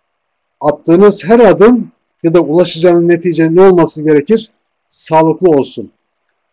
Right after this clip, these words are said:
Ayaklarınız sağlam bir yere bassın. En azından zannı galibin ağırlıklı olduğu bir yöntem, e, bizim tarafımızdan ortaya konulsun. O da şu,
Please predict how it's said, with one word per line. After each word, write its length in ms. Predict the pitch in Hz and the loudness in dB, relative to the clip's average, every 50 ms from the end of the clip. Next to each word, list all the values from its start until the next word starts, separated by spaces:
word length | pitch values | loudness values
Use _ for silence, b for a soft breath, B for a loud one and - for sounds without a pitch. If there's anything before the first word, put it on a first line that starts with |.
| _ - | _ -8
Ayaklarınız 520 | - 147 156 156 - 175 175 202 202 - - | -4 -2 -2 -2 0 0 0 0 0 0 -2
sağlam 360 | 165 160 170 190 190 180 165 | 0 0 2 2 2 2 0
bir 100 | 165 156 | 0 2
yere 240 | 151 156 151 151 139 | 2 4 2 4 2
bassın. 280 | 135 123 - - 127 165 | 2 0 -2 -6 -4 -2
En 100 | 220 226 | 0 2
azından 440 | 208 170 160 160 156 147 135 123 | 2 2 2 2 0 0 0 -2
zannı 380 | 113 107 139 156 175 208 220 185 | -4 -4 -2 0 0 2 0 2
galibin 600 | 175 180 175 175 175 175 165 175 175 160 - _ _ _ _ _ _ _ _ _ - | 2 2 4 4 2 2 2 2 0 0 0 _ _ _ _ _ _ _ _ _ -2
ağırlıklı 560 | 147 156 165 175 180 185 175 175 240 226 202 | 2 2 4 4 4 2 2 2 2 4 4
olduğu 240 | 190 196 240 226 180 | 4 4 2 2 2
bir 240 | 196 185 - - - | 2 0 0 -2 -4
yöntem, 560 | 151 170 180 175 165 165 180 196 226 214 - - _ _ _ _ _ _ _ _ _ _ _ _ _ _ _ _ - | -2 0 0 0 0 -2 0 0 0 0 -2 -8 _ _ _ _ _ _ _ _ _ _ _ _ _ _ _ _ -8
e, 300 | 139 143 143 143 143 139 | -4 -2 0 -2 -2 -4
bizim 200 | 175 185 202 180 | -2 -2 -2 -2
tarafımızdan 500 | 175 170 156 147 147 147 156 151 190 185 | -2 -2 -2 -2 -2 -2 -2 0 0 0
ortaya 280 | 165 156 147 - 170 156 | 0 -2 -2 -2 -4 -4
konulsun. 440 | - 139 127 120 110 - - 101 _ _ _ _ _ _ _ _ _ _ _ _ _ _ _ _ _ _ _ _ _ _ _ _ _ _ _ _ _ _ _ _ _ _ _ _ _ _ _ _ _ _ _ _ _ _ _ _ _ _ _ _ _ - | -4 -4 -6 -6 -6 -10 -14 -20 _ _ _ _ _ _ _ _ _ _ _ _ _ _ _ _ _ _ _ _ _ _ _ _ _ _ _ _ _ _ _ _ _ _ _ _ _ _ _ _ _ _ _ _ _ _ _ _ _ _ _ _ _ -2
O 120 | 196 220 214 | -2 2 4
da 120 | 240 220 | 4 2
şu, 300 | - - 190 139 107 - | 2 2 2 0 0 -2